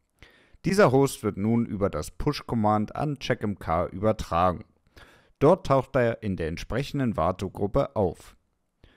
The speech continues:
Durch den konfigurierten Check M K Agenten und das Inventory-Plugin werden nun Daten vom Zielhost gesammelt.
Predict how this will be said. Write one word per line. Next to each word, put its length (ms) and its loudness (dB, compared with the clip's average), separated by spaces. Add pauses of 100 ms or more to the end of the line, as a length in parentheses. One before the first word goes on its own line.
(260)
Durch 140 0
den 140 2
konfigurierten 800 0
Check 200 0
M 140 -4
K 280 0
Agenten 600 -4
und 240 -4
das 160 -2
Inventory-Plugin 1300 -2 (320)
werden 300 4
nun 280 0
Daten 400 2
vom 280 -2
Zielhost 680 -2
gesammelt. 600 0